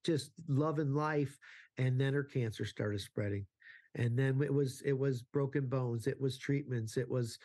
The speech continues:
un-, unbelievable wheelchairs temporarily, it was all these things. And I learned a lot from Hannah because she was,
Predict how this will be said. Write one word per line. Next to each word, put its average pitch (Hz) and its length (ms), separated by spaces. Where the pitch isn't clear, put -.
un-, 147 260
unbelievable 151 600
wheelchairs 139 720
temporarily, 127 760
it 120 120
was 131 280
all 151 220
these 143 200
things. 147 220
And 185 100
I 214 60
learned 208 220
a 165 40
lot 147 300
from 131 120
Hannah 151 300
because 120 320
she - 160
was, 127 280